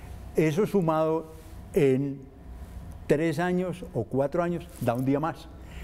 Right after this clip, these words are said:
Por eso tenemos un año bisiesto, donde en el mes de febrero hay que <laughs> añadir un día más, el día veintinueve. Y así tenemos entonces, en un, en el, nuestro calendario tenemos doce meses, cuyos nombres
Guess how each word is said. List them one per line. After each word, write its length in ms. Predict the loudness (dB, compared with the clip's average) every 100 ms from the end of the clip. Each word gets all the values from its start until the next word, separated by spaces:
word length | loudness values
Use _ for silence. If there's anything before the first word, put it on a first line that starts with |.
| -8 2
Por 160 | 6
eso 220 | 6 4
tenemos 360 | 0 0 0 0
un 100 | 0
año 260 | 0 -2 -4 -8
bisiesto, 1400 | -2 2 2 -2 -12 -18 -16 -16 -14 -4 0 0 -2 -16 -16 -14 -2
donde 340 | 2 2 2
en 100 | 2
el 140 | 2 2
mes 160 | 2
de 100 | 2
febrero 340 | 4 4 4 2
hay 80 | 2
que 100 | 0
<laughs> 80 |
añadir 260 | 2 2 2
un 80 | 2
día 180 | 4 4
más, 200 | 2 -2 -8 -4
el 80 | 2
día 140 | 4
veintinueve. 560 | 4 2 2 2 2 0 -10 -16 -6 0
Y 60 |
así 160 | 2 4
tenemos 360 | 4 6 6
entonces, 460 | 4 4 2 4 2
en 100 | 2
un, 140 | 0 0
en 160 | 0 0
el, 180 | 2
nuestro 300 | 2 2 0
calendario 480 | 0 2 2 2 2
tenemos 360 | 0 0 -2 2
doce 260 | 2 2
meses, 480 | 2 2 2 -6 -10 -16 -16 -14 -14 -12 -12 -14 -12 -14 -6 4
cuyos 340 | 6 6 4
nombres 540 | 4 4 4 4 2